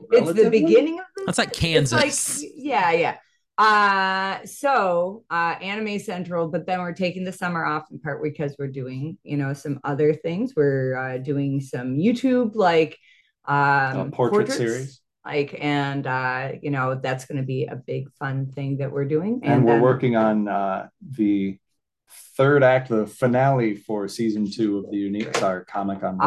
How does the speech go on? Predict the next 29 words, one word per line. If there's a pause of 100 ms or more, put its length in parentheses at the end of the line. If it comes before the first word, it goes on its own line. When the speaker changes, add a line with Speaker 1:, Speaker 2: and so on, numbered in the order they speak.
(160)
Speaker 2:
Webtoon.
Speaker 1:
we're
also
going
to
be
doing,
like,
fan
art.
You
can't
really
see
Speaker 3:
Oh.
Speaker 1:
this,
but
I've
been
drawing
this (180)
the
whole
time.
This
is (100)
Boyfriend's
fan
art.